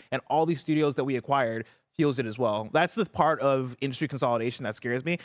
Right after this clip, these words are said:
and that's why I like the idea of, even though E A is the most beloved publisher in the world, I still like having an E A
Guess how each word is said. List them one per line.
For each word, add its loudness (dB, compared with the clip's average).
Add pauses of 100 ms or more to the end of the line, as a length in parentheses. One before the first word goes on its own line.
(100)
and 0
that's 0
why 4
I 2
like 0
the 0
idea 2
of, 2 (160)
even 0
though 4
E 0
A 2 (120)
is 2
the -2
most 2
beloved 2
publisher 0
in -4
the -4
world, 0 (260)
I 0
still 2
like 2
having 0
an -4
E 0
A 0